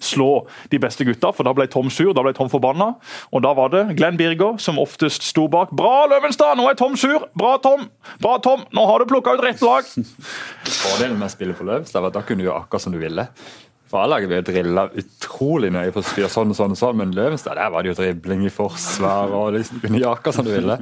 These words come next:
Speaker 1: Og du ble løpt ned av Bala Garba hver eneste gang. Du og
Speaker 2: Ja.
Speaker 1: Glenn, som da spilte stopper på denne tida, Bala Garba skjønte ikke helt alltid det høye presset, kom ofte på etterskudd, stoppet han? Nei da, han bare løp folk rett ned bakfra.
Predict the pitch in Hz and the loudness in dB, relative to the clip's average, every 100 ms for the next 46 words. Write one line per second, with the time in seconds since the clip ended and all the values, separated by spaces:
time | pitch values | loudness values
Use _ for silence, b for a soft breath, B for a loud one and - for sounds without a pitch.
0 | 175 170 185 180 165 165 156 170 147 139 | -2 0 0 0 -2 -2 -2 2 2 2
1 | 151 139 135 135 107 127 147 135 117 - | 2 2 0 0 0 0 0 0 -2 -2
2 | 127 120 202 196 185 233 214 160 170 170 | -2 2 2 2 0 -2 -2 0 0 -2
3 | 156 156 143 160 160 135 151 - 156 233 | -2 0 0 0 0 0 -2 0 0 0
4 | - 123 160 208 208 180 180 190 233 - | -4 -2 2 2 2 2 0 0 -2 -6
5 | B - 185 185 220 208 175 202 - - | B -4 -4 -2 0 2 2 0 -4 -8
6 | - 156 160 147 147 160 160 220 208 214 | -2 0 2 2 2 0 -2 -2 0 0
7 | 208 - 220 175 - - 233 - B - | 0 0 0 0 -2 0 -2 -2 B -4
8 | - - - 240 202 151 b b - 208 | -2 -2 0 0 0 -4 b b 0 2
9 | 196 170 180 196 196 175 196 170 170 139 | 2 2 2 2 4 2 2 -2 0 0
10 | 165 156 139 120 131 - 107 | 0 -2 0 0 0 -4 -6